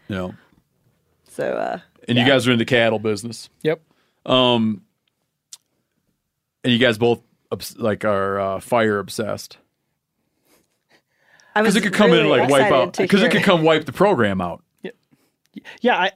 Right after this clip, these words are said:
Speaker 3: I, I think obsessed is a, I'll take that as a compliment. We'll,
Speaker 1: Mm-hmm.
Speaker 3: we'll say that's a good thing, or meant as a good thing.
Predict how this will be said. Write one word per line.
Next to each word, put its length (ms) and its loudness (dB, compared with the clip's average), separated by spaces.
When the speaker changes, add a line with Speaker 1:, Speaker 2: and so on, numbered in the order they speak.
Speaker 3:
I, 220 0
I 80 2
think 300 -6
obsessed 460 -2
is 140 -2
a, 80 -4
I'll 100 0
take 220 -4
that 160 2
as 120 -2
a 60 -8
compliment. 580 -4
We'll, 120 0
Speaker 1:
Mm-hmm. 100 -6
Speaker 3:
we'll 100 -2
say 160 -2
that's 240 -2
a 60 -6
good 240 -4
thing, 340 -10
or 80 -8
meant 240 -2
as 120 -8
a 20 -10
good 220 -12
thing. 240 -12